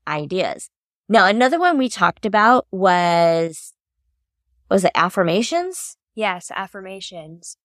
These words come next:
Speaker 2: Oh, it was affirmation lock screen.
Speaker 1: Affirmation lock screen. We saw that one show up. So affirmation lock screen makes sense, right? You would expect that it would have started increasing around the end of December because people want affirmations on their lock screen to go along with their New Year's resolutions.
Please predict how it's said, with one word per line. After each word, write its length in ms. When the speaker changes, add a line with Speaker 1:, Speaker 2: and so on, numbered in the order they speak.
Speaker 2:
Oh, 60
it 40
was 200
affirmation 640
lock 300
screen. 260
Speaker 1:
Affirmation 640
lock 300
screen. 360
We 100
saw 200
that 200
one 160
show 240
up. 180
So 160
affirmation 760
lock 280
screen 580
makes 320
sense, 380
right? 180
You 120
would 120
expect 460
that 100
it 100
would 120
have 180
started 560
increasing 680
around 280
the 140
end 220
of 140
December 560
because 400
people 320
want 160
affirmations 580
on 180
their 140
lock 280
screen 320
to 40
go 200
along 260
with 140
their 140
New 120
Year's 240
resolutions. 800